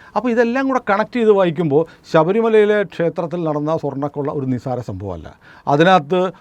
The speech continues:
ഉള്ള ബിഗ് ഷോട്ടിന്, ബിഗ് ഗണ്ണിന്, വൻ തോക്കിന് അന്താരാഷ്ട്ര ബന്ധങ്ങളുണ്ടാവാം.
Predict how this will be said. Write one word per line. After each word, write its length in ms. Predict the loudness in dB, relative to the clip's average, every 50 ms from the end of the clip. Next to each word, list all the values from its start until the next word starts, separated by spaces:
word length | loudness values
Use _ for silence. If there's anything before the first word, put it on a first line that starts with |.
| _ _ _ 0
ഉള്ള 280 | 2 2 4 2 2 2 0 -2 -4 -2 2 2
ബിഗ് 240 | 2 2 0 -6 _ _ -6 -2
ഷോട്ടിന്, 460 | 0 0 2 0 -2 -6 -8 -8 -10 -10 -8 -6 0 2
ബിഗ് 240 | 2 2 2 -2 -2 2
ഗണ്ണിന്, 440 | 4 4 4 4 2 0 0 -2 -6 -8 -8 -6 -4
വൻ 140 | -4 -4 -4 -4 -6 -6
തോക്കിന് 400 | -8 -8 -8 -8 -10 -12 -12 -12 -14 -18 _ _ _ _ -20 -20 _ -14 -10
അന്താരാഷ്ട്ര 560 | -8 -4 -4 -2 -2 -4 -4 -6 _ -10 -8 -6
ബന്ധങ്ങളുണ്ടാവാം. 680 | -6 -4 -4 -4 -4 -6 -6 -8 -6 -6 -6 -6 -8 -10